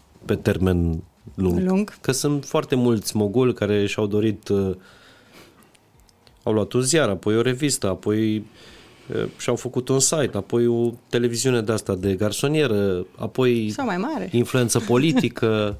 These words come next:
Speaker 1: <laughs> și așa mai departe. Nu te-am auzit vorbind despre lucrurile
Speaker 2: Uh,
Speaker 1: astea.
Speaker 2: nu, noi n-am făcut politica și nu facem și nu primim reclamă din zona politică în revistă, pentru că nu ne-am dorit, uh, astfel de influențe. Uh, dacă cineva merită să scriem sau să ne asumăm o asociere,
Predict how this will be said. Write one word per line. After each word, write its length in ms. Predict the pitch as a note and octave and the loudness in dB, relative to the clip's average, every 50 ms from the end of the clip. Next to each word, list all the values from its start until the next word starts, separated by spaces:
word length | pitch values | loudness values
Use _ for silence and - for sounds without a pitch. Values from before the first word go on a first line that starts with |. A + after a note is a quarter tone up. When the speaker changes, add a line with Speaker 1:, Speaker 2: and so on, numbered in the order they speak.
| - - | -12 -18
Speaker 1:
<laughs> 280 | - - - - - | -20 -20 -20 -20 -14
și 120 | - - A#2 | -8 -4 -4
așa 200 | A2+ - A2+ G#2 | -2 0 0 0
mai 140 | G2+ F#2+ | 0 -2
departe. 440 | F2+ F#2 - - F2+ E2 - - A2+ - D#3 | -2 -4 -4 -6 -6 -6 -6 -8 -6 -2 -2
Nu 60 | F#3+ | 0
te-am 220 | F#3 - C#3+ A#2+ | 2 2 2 4
auzit 260 | G#2 G2 F#2+ F2 F2+ E2+ | 4 4 2 2 2 2
vorbind 360 | E2+ F2 E2 D#2+ D#2+ E2 E2+ | 2 2 2 2 2 2 2
despre 260 | E2 D#2+ - - E2 | 2 0 -2 -2 -2
lucrurile 300 | E2+ D#2+ - F#3+ F#3+ F#3+ | -2 -2 -2 0 0 2
Speaker 2:
Uh, 60 | F#3+ F#3 | 2 2
Speaker 1:
astea. 200 | F#3 G#3 A3 G#3+ | 2 2 2 2
Speaker 2:
nu, 60 | G3+ | 2
noi 160 | G3+ G3+ G3 | 2 2 2
n-am 160 | G3 G#3 G#3+ | 2 2 0
făcut 240 | G3 - F#3 F#3 F3+ | -2 -4 -6 -6 -2
politica 380 | - F3 F3 F#3 F3+ G3 G3+ F#3 | 0 0 0 0 0 0 0 0
și 120 | F3+ G3 | 0 2
nu 120 | G3 G3 | 2 0
facem 320 | F#3 - G3 F#3 F#3 - G3+ | 2 0 0 0 0 0 -2
și 160 | F3+ G3 G3+ | 0 2 2
nu 80 | G3+ F#3+ | 2 2
primim 280 | G3 F#3 F#3+ F#3 F3 | 2 2 2 4 4
reclamă 640 | E3 E3 D#3+ D#3+ E3 E3 D#3 D#3+ D#3+ D#3+ D#3+ E3 D#3+ | 2 2 0 0 0 0 0 0 0 0 0 0 0
din 200 | D#3+ E3+ F3 E3+ | -2 -2 -2 -2
zona 220 | E3+ E3+ E3+ E3+ | -2 -2 -2 -2
politică 460 | E3+ - E3+ E3+ E3 E3+ F3+ F3+ - | -4 -4 -4 -4 -4 -6 -6 -6 -6
în 60 | F3 | -4
revistă, 400 | E3+ E3+ E3 E3+ F3+ - - A#3+ A#3+ | -4 -4 -2 -2 -4 -4 -4 -4 -4
pentru 260 | - A#3 A3+ A3 G#3 | -2 -2 -2 -2 -2
că 100 | - A3 | -4 -2
nu 120 | G#3+ F#3 | -2 0
ne-am 220 | D#3+ D#3 D3 D3 D3+ | 0 0 -2 -2 -2
dorit, 380 | D#3+ D#3+ D#3 D#3 D#3 D#3 - | -2 -2 -2 -2 -4 -4 -4
uh, 300 | - D#3+ E3 E3 E3 E3 - A#3+ B3+ B3 | -4 -2 -2 -2 -2 -4 -6 -10 -8 -4
astfel 400 | F#3+ F#3 D#3 - - - F#3+ F3+ | -4 -4 -4 -4 -4 -2 0 0
de 100 | F3 F#3 | 2 0
influențe. 680 | F3+ F#3 F3+ - F3+ F3 F3 F3 E3 - G3 A3+ C4 - - - - - - - - - - - - - - - | 0 0 0 0 0 0 0 0 -2 -2 -4 -4 -6 -8 -12 -20 -20 -20 -20 -20 -20 -20 -20 -20 -20 -20 -18 -12
Uh, 320 | - - F#3 F#3 F#3 F#3 F#3 F3+ | -8 -6 -4 -2 -2 -2 -2 -2
dacă 280 | F3+ F3+ F#3+ F#3+ F#3+ G3+ | -2 -2 -2 0 -2 -2
cineva 300 | - - G3+ G3+ G#3+ G#3+ | -2 -2 0 0 2 2
merită 300 | G#3 G#3 G#3 G3+ - F#3 | 2 2 0 0 -2 -4
să 120 | - F#3 | -4 -4
scriem 360 | F3 - - - G3 G3 F3+ | -6 -6 -6 -2 -2 0 0
sau 160 | E3+ - D#3+ | 0 -2 -4
să 160 | E3 - - F3 | -4 -4 -4 -2
ne 100 | E3+ E3+ | -2 -2
asumăm 520 | E3 E3 - - F#3 F#3+ G#3 G3+ F#3 F3 | -2 -2 -2 -2 0 2 2 2 2 2
o 60 | E3+ E3 | 2 0
asociere, 500 | E3 - - F3 E3 - G3 F#3+ F3+ | -2 -2 -4 -6 -4 -2 0 0 2